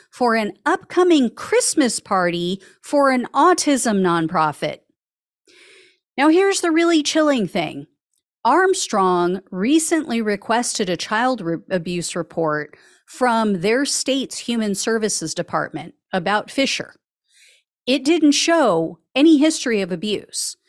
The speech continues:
So this Philadelphia Inquirer reached out to the Human Services spokespeople, and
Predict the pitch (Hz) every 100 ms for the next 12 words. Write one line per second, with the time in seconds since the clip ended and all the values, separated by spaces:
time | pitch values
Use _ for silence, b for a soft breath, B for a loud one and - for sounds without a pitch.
0 | b b - 254 226 220 208 - 180 190
1 | 196 - 311 320 294 277 269 254 208 202
2 | 247 247 247 175 160 214 - - 214 220
3 | 143 - 180 160 202 190 185 - 233 233
4 | 226 165 160 - 170 160 - 160 156 143
5 | 147 - b b b b - 220 220 214